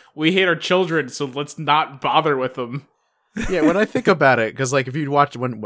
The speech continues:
Speaker 2: as we go through the movie, you know, board-, the idea of boarding school is just like,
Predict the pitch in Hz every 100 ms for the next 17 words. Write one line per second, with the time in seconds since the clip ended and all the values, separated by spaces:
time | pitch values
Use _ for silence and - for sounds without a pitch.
0 | - 107 104 104 110 - 101 90 90 87
1 | 90 107 104 98 95 107 104 104 107 107
2 | 113 123 98 98 110 107 95 - - 90
3 | 90 101 - 98 - 90 87